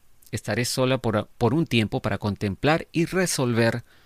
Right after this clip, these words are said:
cualquier error de mi última encarnación antes de hablar con Kumara". Y aquí nos hace una nota el doctor Newton. Dice, "Esta declaración es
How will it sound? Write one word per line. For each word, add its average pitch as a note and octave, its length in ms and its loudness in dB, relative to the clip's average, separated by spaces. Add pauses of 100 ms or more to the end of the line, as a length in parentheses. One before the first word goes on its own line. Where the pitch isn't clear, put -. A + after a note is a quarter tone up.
(200)
cualquier C3 640 2
error B2+ 480 2
de A2+ 140 0
mi G#2 240 0
última A2+ 560 0
encarnación G2+ 800 -2 (400)
antes C3 320 0
de A2 80 0
hablar A#2 300 0
con G#2+ 200 -2
Kumara". G2 480 -4 (1160)
Y A#2 300 -2 (280)
aquí A#2 240 -2
nos A#2 160 0
hace A#2+ 180 -2
una G#2+ 200 0
nota G#2+ 400 0
el A2 220 -4
doctor G2+ 300 -4
Newton. G2 380 -4
Dice, G#2 380 -4 (540)
"Esta E3+ 260 -2
declaración B2 600 0
es B2 200 -4